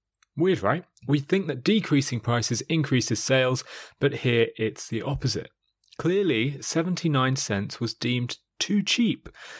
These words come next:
and buyers only considered it once the price increased.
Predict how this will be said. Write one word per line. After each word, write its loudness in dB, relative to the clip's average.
and -2
buyers 4
only 2
considered 0
it 2
once -4
the -2
price 0
increased. -2